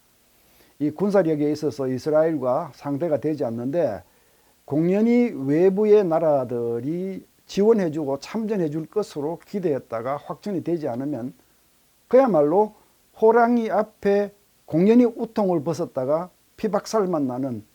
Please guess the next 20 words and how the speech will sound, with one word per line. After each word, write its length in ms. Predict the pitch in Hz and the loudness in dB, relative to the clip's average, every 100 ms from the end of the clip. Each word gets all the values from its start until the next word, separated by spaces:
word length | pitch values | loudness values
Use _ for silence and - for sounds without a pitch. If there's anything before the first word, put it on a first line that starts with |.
| _ _ | _ _
이런 280 | - 214 240 | -4 -2 -2
신세가 500 | 240 208 185 170 135 | -4 -6 -4 -4 -4
될 260 | 147 135 123 | -4 -4 -6
것이 220 | 143 147 | -12 -10
바로 200 | 101 113 | -10 -10
하마스입니다. 840 | - 147 151 156 - 98 101 - _ _ _ _ _ _ _ | -12 -10 -6 -8 -10 -16 -16 -20 _ _ _ _ _ _ _
그러니까 600 | - 131 131 123 156 151 _ _ _ | -8 -6 -6 -2 -2 -2 _ _ _
그 120 | - 214 | -2 0
어떤 380 | 190 196 277 | 0 2 0
세력보다 540 | 226 214 185 - - 170 | 4 2 2 -2 -4 -4
가장 560 | - - 180 208 214 - | -8 -8 -4 -4 -6 -8
간절하게 840 | 143 180 190 151 123 117 160 180 _ _ _ _ | -6 -2 0 0 -2 -4 -6 -8 _ _ _ _
확전을 400 | 170 - 180 147 | -12 -6 -4 -4
원하는 400 | 120 135 151 156 | -2 -2 -2 -4
세력이 580 | - 113 107 117 135 139 | -6 -10 -10 -8 -8 -8
바로 180 | - 139 | -10 -12
하마스인 540 | - 165 190 190 120 | -10 -8 -8 -8 -10
것이죠. 440 | - - 131 - - _ _ _ _ _ _ _ _ _ | -12 -18 -20 -20 -20 _ _ _ _ _ _ _ _ _
이란도 480 | 156 190 254 254 214 | 2 4 4 2 0
그렇습니다. 600 | 139 117 131 104 98 | -2 -4 -8 -8 -10